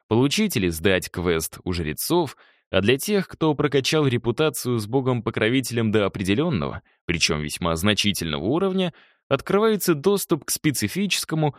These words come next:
фракционному магазину, где можно купить множество полезных в жизни геймера вещей.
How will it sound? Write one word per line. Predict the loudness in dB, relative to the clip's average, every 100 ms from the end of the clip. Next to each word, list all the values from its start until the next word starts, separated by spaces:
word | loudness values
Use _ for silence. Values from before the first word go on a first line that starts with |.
| _
фракционному | 0 0 0 2 2 2 0 0
магазину, | 0 2 2 2 0 -2 -2 -10 _ _
где | -2 2
можно | 2 2 0
купить | 0 0 0 0
множество | 0 0 -2 -4 -4 -4
полезных | -4 -4 0 0 0 -4
в | -2
жизни | -2 0 0 -4
геймера | -4 -4 -2 -4 -6
вещей. | -4 -4 -4 -8 -12